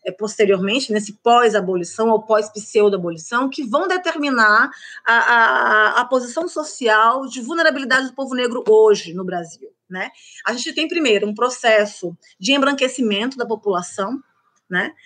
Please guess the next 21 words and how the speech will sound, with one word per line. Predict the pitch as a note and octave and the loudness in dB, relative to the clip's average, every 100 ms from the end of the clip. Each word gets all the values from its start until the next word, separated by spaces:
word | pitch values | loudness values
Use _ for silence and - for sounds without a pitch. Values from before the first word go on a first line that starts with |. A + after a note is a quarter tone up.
| - | -8
Não | G#3+ A3 | -2 2
é | A3 | 2
à | |
toa | G#3+ - A3 A3 | 0 2 6 6
que | G#3 | 4
a | G3+ | -2
gente | G#3 | -4
tem | G#3 | -2
um | G#3+ | 0
decreto | G#3+ G#3+ G#3 G3 G3 | -2 -2 0 0 0
em | G3 | 0
mil | G#3+ | 0
oitocentos | A3+ A3+ G#3 | 0 -4 -4
e | |
noventa, | G3+ F3+ G#3 G#3+ | -6 -4 -6 -4
dois | G3 G#3+ D4 | -2 -2 -2
anos | B3+ A#3 | -4 -4
após | A3+ G3+ G3+ F#3 F3+ - G3 | -4 -2 0 0 0 -4 -4
a | |
Lei | F#3 F#3 | 0 0
Áurea, | F3 G3+ D4 C4 | 2 2 0 -2